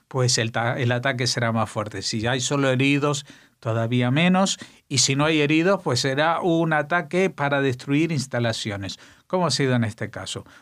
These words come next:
Por supuesto, las, eh, las fotos muestran, eh,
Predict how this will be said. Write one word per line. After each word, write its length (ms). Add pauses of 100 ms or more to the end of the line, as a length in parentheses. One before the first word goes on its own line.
Por 140
supuesto, 400
las, 340 (120)
eh, 280
las 160
fotos 320
muestran, 600 (360)
eh, 1080